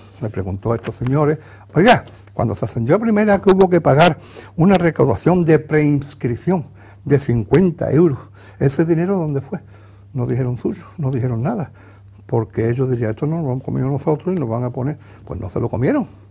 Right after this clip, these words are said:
las cosas como son, cuando se dice la verdad, se dice la verdad. Entonces, yo consigo, yo consigo saber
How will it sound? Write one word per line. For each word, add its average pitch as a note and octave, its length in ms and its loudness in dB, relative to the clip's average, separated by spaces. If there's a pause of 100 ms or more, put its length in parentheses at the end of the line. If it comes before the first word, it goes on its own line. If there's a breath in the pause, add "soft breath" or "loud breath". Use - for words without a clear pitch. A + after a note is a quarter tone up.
las - 100 -12
cosas - 240 -6
como G#3 160 0
son, B3+ 320 0
cuando - 300 -6
se A2+ 100 -2
dice A3+ 200 2
la C4 60 2
verdad, G3+ 240 0
se D#3+ 120 0
dice E3 200 2
la D3+ 80 -2
verdad. G2 240 -8 (240 loud breath)
Entonces, A2+ 360 -2 (200 loud breath)
yo C#3 160 2
consigo, A3+ 500 0 (280)
yo D3+ 80 -2
consigo F3 360 -2
saber G3+ 280 2